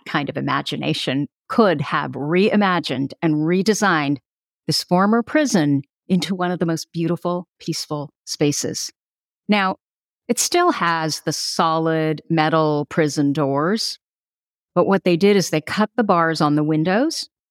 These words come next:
So the bars are just at the top, and then they extended the windows downward to let in tons of light.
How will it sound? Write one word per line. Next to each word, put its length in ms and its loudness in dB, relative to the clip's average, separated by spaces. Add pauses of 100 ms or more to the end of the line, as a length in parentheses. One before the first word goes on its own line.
(380)
So 200 0
the 120 2
bars 500 0
are 60 2
just 240 -4
at 120 0
the 80 -4
top, 460 0
and 140 2
then 120 4
they 140 4
extended 560 -2
the 80 0
windows 500 0
downward 600 0
to 120 -4
let 220 -2
in 300 0 (460)
tons 340 0
of 140 -2
light. 460 -2